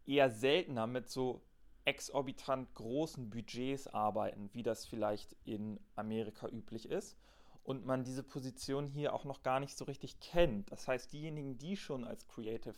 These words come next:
Director arbeiten, leisten auch relativ viel Aufklärarbeit und müssen dem Kunden erstmal den Mehrwert davon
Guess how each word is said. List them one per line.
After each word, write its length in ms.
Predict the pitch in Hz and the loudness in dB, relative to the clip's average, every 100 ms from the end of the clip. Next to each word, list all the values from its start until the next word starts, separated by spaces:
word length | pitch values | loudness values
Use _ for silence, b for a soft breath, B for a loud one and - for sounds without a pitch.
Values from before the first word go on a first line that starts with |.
| - B B - | -10 B B 0
Director 420 | 110 113 - - | 2 2 0 2
arbeiten, 560 | 123 135 110 - 139 - B B B B | 4 6 4 0 -8 -10 B B B B
leisten 420 | 117 131 - - | 8 8 8 0
auch 300 | 135 - - | 0 0 2
relativ 380 | 131 147 151 - | 4 4 2 -10
viel 260 | - 139 - | -4 -4 6
Aufklärarbeit 1000 | 127 175 - 135 110 107 107 107 135 | 8 8 -2 2 6 6 4 2 0
und 140 | - 117 | -4 -4
müssen 260 | 135 - | -4 -2
dem 180 | 147 131 | -4 -4
Kunden 340 | - 160 170 - | -2 -2 -2 -2
erstmal 460 | 127 135 143 135 | 0 0 0 -4
den 200 | 120 113 | -2 -2
Mehrwert 500 | 113 127 123 107 - | 2 4 4 4 2
davon 440 | 98 - 110 113 | -2 -4 -2 -2